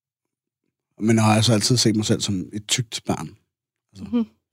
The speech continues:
Speaker 1: fra, specielt da jeg var de der ni ti år. Var jeg, når jeg ser billeder, så var jeg jo fed.
Speaker 2: Okay.
Speaker 1: Øhm,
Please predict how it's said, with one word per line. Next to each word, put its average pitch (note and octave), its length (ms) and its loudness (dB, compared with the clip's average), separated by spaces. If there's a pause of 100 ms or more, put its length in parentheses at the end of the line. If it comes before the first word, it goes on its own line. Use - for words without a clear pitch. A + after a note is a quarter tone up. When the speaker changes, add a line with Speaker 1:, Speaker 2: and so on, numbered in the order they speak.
Speaker 1:
fra, E2+ 280 -8 (520)
specielt G#2 320 0
da - 20 -4
jeg F#2 60 -4
var D2+ 60 -6
de C#2+ 120 -12
der C2+ 80 -10
ni D2 140 -14
ti - 220 -4
år. B1+ 220 -16 (240)
Var C#2+ 140 -16
jeg, A#1+ 200 -10
når A#2 240 -12
jeg F2+ 80 -2
ser F#2 100 -2
billeder, G2+ 300 -2
så G2+ 80 -6
var F2+ 100 -6
jeg C#2+ 80 -6
jo - 40 -8
fed. D2 240 -12 (1600)
Speaker 2:
Okay. B2 400 6
Speaker 1:
Øhm, D2+ 280 -8